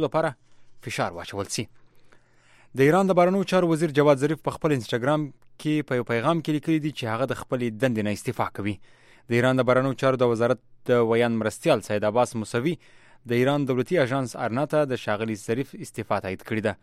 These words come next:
ښاغلي ظریف په خپل انستاګرام کې لیکلي دي چې په تیرو اووه شپېته میاشتو کې د ایران د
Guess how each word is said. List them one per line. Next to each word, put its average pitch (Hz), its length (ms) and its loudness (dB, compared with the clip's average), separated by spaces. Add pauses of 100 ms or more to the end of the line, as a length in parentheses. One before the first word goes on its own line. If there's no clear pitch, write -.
(520)
ښاغلي 175 340 2
ظریف 185 200 2
په 151 120 -4
خپل 165 180 2
انستاګرام 147 420 -2
کې 147 160 -6
لیکلي 147 200 -2
دي 139 160 -2
چې - 200 -10
په - 20 -2 (100)
تیرو 139 260 -2 (840)
اووه 175 200 4
شپېته 156 320 -4
میاشتو 147 340 -4
کې 151 160 0
د - 80 -2
ایران 139 240 0
د 131 80 2